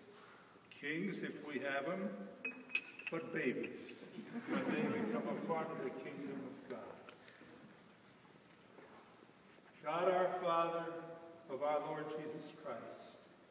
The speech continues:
has freed you from sin, given you a new birth by water and the Holy Spirit, and welcomed you into his holy people. He now anoints you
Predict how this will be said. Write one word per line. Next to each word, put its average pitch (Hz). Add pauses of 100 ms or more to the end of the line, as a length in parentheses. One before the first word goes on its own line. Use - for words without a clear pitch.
(160)
has 160
freed 208
you 196 (140)
from 175
sin, - (1000)
given 202
you 202
a 180
new 190
birth 180
by 156 (120)
water 170
and 151
the 147
Holy 156
Spirit, 131 (840)
and 139
welcomed 190
you 170 (160)
into 160 (100)
his 131 (100)
holy 151 (160)
people. 139 (1200)
He 165
now 196
anoints 190
you 196